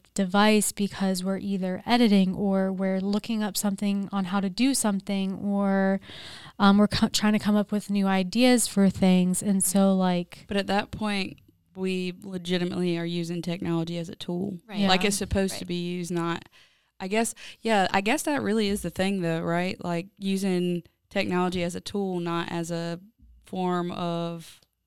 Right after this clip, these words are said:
Speaker 2: like, fulfillment, I
Speaker 3: Right.
Speaker 2: guess.
Speaker 3: Yeah.
Speaker 2: And that's what people do.
Speaker 3: Mm-hmm. Yeah, I like what you said about,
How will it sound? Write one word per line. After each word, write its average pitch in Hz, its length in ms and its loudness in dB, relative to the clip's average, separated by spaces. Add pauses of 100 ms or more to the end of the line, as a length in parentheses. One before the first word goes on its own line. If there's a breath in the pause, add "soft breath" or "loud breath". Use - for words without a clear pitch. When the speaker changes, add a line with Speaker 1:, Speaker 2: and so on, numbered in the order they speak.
(920)
Speaker 2:
like, 175 340 -8 (480 soft breath)
fulfillment, 185 760 -4
I 208 60 -12
Speaker 3:
Right. 196 100 -12
Speaker 2:
guess. 214 400 -10
Speaker 3:
Yeah. 262 240 -14 (180)
Speaker 2:
And 180 100 -6
that's 175 200 -6
what 196 120 -12
people 180 320 -12
do. 180 360 -12 (240)
Speaker 3:
Mm-hmm. 202 220 -20 (760 loud breath)
Yeah, 208 200 -4
I 208 100 0
like 226 200 -8
what 214 120 -10
you 196 100 -12
said 190 260 -8
about, - 460 -10